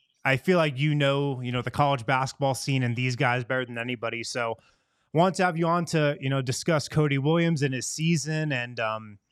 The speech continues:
what you think of him as an N B A prospect. But first, though,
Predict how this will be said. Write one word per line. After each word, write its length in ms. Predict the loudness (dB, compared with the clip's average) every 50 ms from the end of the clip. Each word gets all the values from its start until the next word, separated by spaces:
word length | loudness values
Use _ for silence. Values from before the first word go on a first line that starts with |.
| _ -20 -20 -20 _ _ _ _ _ _ _ _
what 180 | 2 2 4 4
you 160 | 2 0 -2
think 320 | -2 0 2 2 2 4 2
of 140 | 2 2
him 360 | 2 2 2 2 2 -2 -4 -6 _ -2
as 180 | 0 0 2 2
an 80 | 2 2
N 120 | 2 4
B 160 | 2 2 2
A 60 | 0
prospect. 760 | -2 -2 -2 -2 -2 -4 -6 -4 -4 -4 -4 -4 -8 -12 -20 _ _ _ _ _ _ _ _ 2
But 160 | 4 4 4
first, 400 | 2 0 0 2 0 0 0 0
though, 380 | 2 2 2 2 0 -2 -6